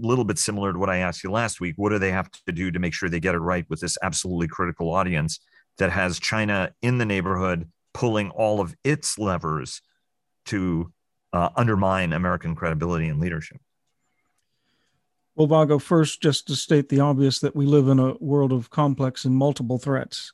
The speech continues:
Speaker 2: and, uh, it's not all about, uh, even major power competition. But in Asia Pacific in general,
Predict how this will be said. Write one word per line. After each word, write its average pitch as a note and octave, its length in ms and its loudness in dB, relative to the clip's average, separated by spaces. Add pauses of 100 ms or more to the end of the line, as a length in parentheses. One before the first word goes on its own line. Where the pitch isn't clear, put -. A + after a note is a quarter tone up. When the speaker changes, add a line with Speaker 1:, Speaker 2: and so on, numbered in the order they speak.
(100)
Speaker 2:
and, C3+ 520 4 (200)
uh, B2+ 220 -4
it's - 180 -6
not C#3 220 0
all C#3 160 2
about, B2+ 340 -2 (200)
uh, C3 140 -8
even C#3 220 0
major C3+ 200 2
power B2+ 280 0
competition. B2 680 -6 (500)
But - 320 2 (300)
in E3+ 360 4
Asia D#3 240 4
Pacific C#3 460 -2
in C3+ 140 2
general, B2 600 -2